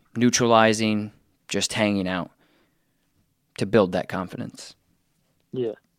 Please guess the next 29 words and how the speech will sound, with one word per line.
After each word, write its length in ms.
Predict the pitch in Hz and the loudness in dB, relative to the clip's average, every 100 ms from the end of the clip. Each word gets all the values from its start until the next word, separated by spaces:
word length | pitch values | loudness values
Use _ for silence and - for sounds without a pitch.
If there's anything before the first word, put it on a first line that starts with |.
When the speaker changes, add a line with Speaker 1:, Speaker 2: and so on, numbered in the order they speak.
| _ _ _ _ _ _ _ _ _ _ _ - - | _ _ _ _ _ _ _ _ _ _ _ -20 -8
Speaker 1:
Does 80 | 117 | -2
that 100 | 110 | 0
make 120 | 110 | 2
sense? 300 | 127 123 - _ _ _ _ _ _ - | 2 0 -4 _ _ _ _ _ _ -4
Speaker 2:
Yeah, 200 | 147 120 | -2 0
I 100 | 135 | -2
get 160 | 135 131 | -2 -4
it, 60 | _ | _
hundred 200 | - 135 | -8 -6
percent. 280 | - - 131 _ _ - - - - - - - - | -6 -6 -8 _ _ -16 -16 -14 -18 -18 -20 -20 0
Speaker 1:
So 120 | 143 | 4
that's 160 | 139 | 4
what 60 | 127 | 8
I 60 | 127 | 6
would 140 | 135 | 6
be 80 | 123 | 2
doing, 400 | 117 120 113 110 | 4 4 4 0
is 180 | 113 107 | -2 -2
just 400 | - 113 - - _ _ _ _ _ _ _ _ _ | 2 2 0 -6 _ _ _ _ _ _ _ _ _
lots 220 | 110 123 135 | 4 4 4
of 80 | |
reward-based 640 | 127 127 123 123 120 120 - | 0 4 6 6 6 2 2
systems 420 | 120 - 120 113 | -2 0 0 0
in 60 | |
the 60 | 113 | 0
beginning 400 | 110 104 113 113 | 2 2 4 2
to 100 | 117 | 0
develop 460 | 104 92 101 110 - | -4 2 4 4 0
behavior, 500 | 120 135 131 147 | 0 2 2 0